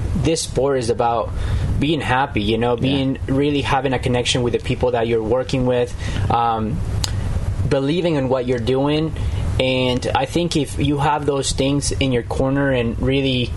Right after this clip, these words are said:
Speaker 1: have people that care about you, um, I think, I think m-, most likely you're, you're gonna be all right.
Speaker 2: Yeah.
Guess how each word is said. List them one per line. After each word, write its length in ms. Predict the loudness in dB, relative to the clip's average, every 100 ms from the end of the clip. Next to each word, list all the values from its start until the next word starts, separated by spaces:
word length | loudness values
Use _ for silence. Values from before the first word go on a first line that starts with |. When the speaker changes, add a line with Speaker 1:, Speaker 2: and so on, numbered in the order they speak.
| -2 -2 -2 -2
Speaker 1:
have 220 | 0 0 0
people 220 | 0 0
that 160 | 0 0
care 220 | 0 2
about 280 | 0 0 0
you, 500 | 0 2 0 0 -2 -2 0
um, 460 | 0 0 0 -2 -2 -2 -2 0 0
I 80 | 0
think, 340 | 0 0 -2 -4 -4 -2
I 80 | -2
think 340 | 0 0 0 -2
m-, 340 | -2 -2 -2 -2 -2 -2 -2 0
most 300 | 2 0 0
likely 300 | 0 0 0
you're, 240 | 0 2 0
you're 220 | 0 0
gonna 200 | 2 0
be 160 | 2 2
all 80 | 2
right. 160 | 2
Speaker 2:
Yeah. 200 | 2 0